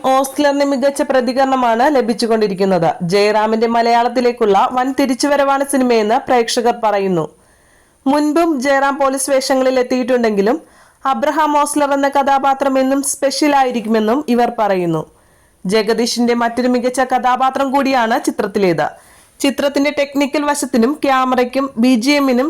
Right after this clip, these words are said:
സംഗീതത്തിനുമെല്ലാം മികച്ച പ്രതികരണമാണ് ലഭിച്ചുകൊണ്ടിരിക്കുന്നത്. ആദ്യ ഷോയ്ക്ക് മികച്ച പ്രതികരണം കിട്ടിയതോടെ ഓസ്ലർ കാണാനായി നിരവധി പേരാണ് ടിക്കറ്റുകൾ എടുക്കുന്നത്. പല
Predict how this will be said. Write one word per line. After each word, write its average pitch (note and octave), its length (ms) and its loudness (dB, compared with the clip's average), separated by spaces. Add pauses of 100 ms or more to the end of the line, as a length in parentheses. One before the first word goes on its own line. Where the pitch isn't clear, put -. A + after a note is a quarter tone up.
(120)
സംഗീതത്തിനുമെല്ലാം B3+ 960 0
മികച്ച A#3+ 340 -2
പ്രതികരണമാണ് A#3+ 680 0 (100)
ലഭിച്ചുകൊണ്ടിരിക്കുന്നത്. G#3+ 920 0 (560)
ആദ്യ C#4+ 300 2
ഷോയ്ക്ക് D#4 380 0
മികച്ച D#4 240 -4 (100)
പ്രതികരണം C#4+ 440 -2 (100)
കിട്ടിയതോടെ B3 540 0 (220)
ഓസ്ലർ C4+ 380 -2 (100)
കാണാനായി C4 580 0 (140)
നിരവധി C#4 440 0
പേരാണ് C4 380 2 (140)
ടിക്കറ്റുകൾ B3+ 500 0
എടുക്കുന്നത്. F#3 460 0 (500)
പല A#3 220 0